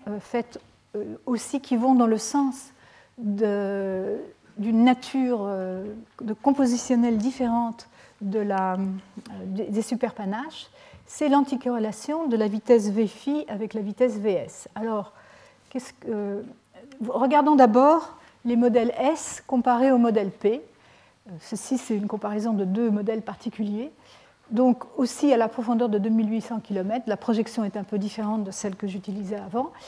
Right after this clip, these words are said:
mais vous voyez encore les superpanaches ici, le Pacifique, l'Afrique, avec le, euh,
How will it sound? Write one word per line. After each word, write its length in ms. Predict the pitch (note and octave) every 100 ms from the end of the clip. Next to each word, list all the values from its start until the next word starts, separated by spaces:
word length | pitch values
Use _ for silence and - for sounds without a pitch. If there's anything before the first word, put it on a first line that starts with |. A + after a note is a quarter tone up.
| - -
mais 80 | G#3+
vous 140 | G#3+ A3
voyez 300 | A3+ A3+ A#3
encore 380 | G3+ B3 B3
les 100 | A3+
superpanaches 1400 | F#3+ - G3+ A3 G#3 G#3 _ _ _ G#3 G3 A3+ A#3 -
ici, 560 | G3 - - C4 C4+ C4+ -
le 140 | G3+
Pacifique, 800 | G3 G#3 - - C4 C4+ C4+ - - _ -
l'Afrique, 580 | G3 - - D4 D4 -
avec 380 | G#3 A3 A3+ A3
le, 240 | G3+ G3+ F#3+ _ _
euh, 420 | G3 F3+ F3 F3